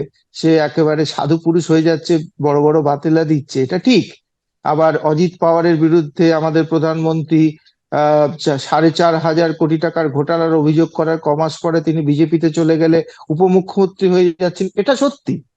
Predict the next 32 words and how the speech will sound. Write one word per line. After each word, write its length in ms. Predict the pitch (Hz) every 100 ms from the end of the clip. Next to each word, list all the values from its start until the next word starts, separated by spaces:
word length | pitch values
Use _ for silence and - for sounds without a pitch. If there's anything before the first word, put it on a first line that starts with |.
| _ _ -
এটা 200 | 165 247
একটা 200 | 254 277
অন্য 240 | 285 294
আর্গুমেন্ট। 540 | 254 180 135 117 104 - _ _ _
কিন্তু 180 | 190 247
তা 340 | - 151 156 147
দিয়ে 240 | 233 294
তো 120 | 302
এটা 280 | 294 226 277
প্রমাণ 360 | 277 285 302 277
হয় 240 | 262 359
না 220 | 415 359
যে, 340 | 240 277 269 254 - _ _
আহ, 240 | - 196
যেখানে 380 | 175 208 254 277
যেখানে 300 | 262 262 269
তদন্ত 400 | 262 254 262 269
হচ্ছে 380 | 269 262 254 254
সব 280 | 233 240 220
জায়গাতেই, 580 | 247 240 247 254 247 220 - _ -
আহ, 200 | 233 226
খুব 240 | 226 247
অন্যায় 420 | - 208 233 262
কিছু 300 | 247 254 247
হচ্ছে, 380 | 269 247 - 135 - _ _
কারণ 280 | 165 185 240
এটা 240 | 190 185
কোর্টের 640 | 254 - 220 220 254 269 254 - -
নির্দেশে, 640 | 175 180 180 233 - 262 262
কোর্টের 540 | - 180 180 220 214
অবজারভেশনে 760 | 175 151 160 214 214 220 214 208
তদন্তটা 560 | 180 165 175 160 156